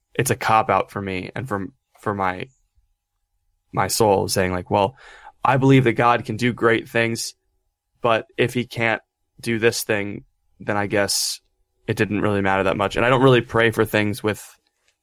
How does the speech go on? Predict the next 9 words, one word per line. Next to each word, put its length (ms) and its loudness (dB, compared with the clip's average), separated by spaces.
the 140 0
fervor 340 0
and 120 -2
the 40 -8
confidence 460 -2
that 100 2
I 80 4
should, 380 0
because 380 2